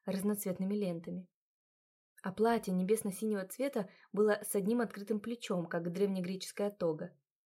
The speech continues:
«Оно похоже на то платье, в котором она зашла в этот дом впервые»,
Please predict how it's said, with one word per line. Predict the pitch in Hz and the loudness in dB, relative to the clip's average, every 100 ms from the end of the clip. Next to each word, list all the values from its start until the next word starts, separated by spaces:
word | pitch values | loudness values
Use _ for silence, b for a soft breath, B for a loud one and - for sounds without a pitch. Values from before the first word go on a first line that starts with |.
| _ _ _ | _ _ _
«Оно | - 202 254 | 0 2 2
похоже | 240 - 226 208 | 0 2 4 4
на | 185 185 | 0 0
то | 208 | 0
платье, | 202 214 262 - 185 | 0 -2 -2 -4 -4
в | |
котором | - 180 226 208 | -2 0 2 2
она | 185 175 | 2 2
зашла | 180 180 220 | 0 -2 -2
в | 214 | -2
этот | 202 170 | -2 -2
дом | 196 185 | 0 -2
впервые», | - 226 214 180 165 165 | 2 4 4 0 -2 -4